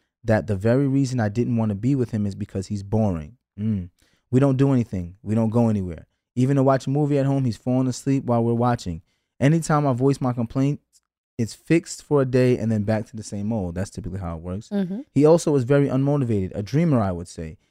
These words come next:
Speaker 1: He talks about owning a media company and having
Speaker 2: Mm-hmm.
Speaker 1: a comic book series, but the last time I saw him write anything was back in two thousand nineteen.
Speaker 2: Ooh.
Speaker 1: Right now, we're staying at my sister's due to financial reason, and all he does every day after his shift at work is play video games till wee hours in the morning.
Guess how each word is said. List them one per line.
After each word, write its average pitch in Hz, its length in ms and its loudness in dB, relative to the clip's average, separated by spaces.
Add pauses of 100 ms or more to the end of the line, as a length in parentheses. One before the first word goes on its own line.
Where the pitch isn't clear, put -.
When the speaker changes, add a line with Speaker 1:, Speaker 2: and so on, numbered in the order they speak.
(140)
Speaker 1:
He 120 60 -2
talks 143 260 0
about 143 220 0
owning 156 240 2
a 156 60 6
media 151 320 8
company 131 400 2
and 117 80 4
having 120 220 2
Speaker 2:
Mm-hmm. 110 100 0
Speaker 1:
a - 20 -12
comic 131 340 0
book 127 160 -4
series, 117 360 0
but 107 120 -6
the 98 60 -6
last 120 320 2
time 120 160 -2
I 110 80 0
saw 113 220 -4
him 107 200 -2
write 127 160 0
anything 110 360 -2
was 101 120 -4
back - 280 -2
in 101 80 -10
two 208 180 0
thousand 156 400 4
nineteen. 113 480 0 (240)
Speaker 2:
Ooh. 214 140 -2 (240)
Speaker 1:
Right 160 200 6
now, 165 220 4
we're 131 120 2
staying 143 360 0
at 131 80 0
my 120 120 -2
sister's 143 360 -8
due 123 140 -4
to 117 80 -4
financial 113 440 -2
reason, 98 320 -4
and - 180 -8
all 123 160 -2
he 139 120 -2
does 120 260 -2
every 107 220 -4
day 107 320 -4 (300)
after 120 220 0
his 113 100 -2
shift - 240 -4
at 127 100 2
work 117 220 -2
is 90 100 -12
play 123 200 -6
video 139 300 -2
games 123 380 -2
till 101 180 -8
wee 123 240 -2
hours 120 300 0
in 113 60 -2
the 107 60 -2
morning. 107 400 -4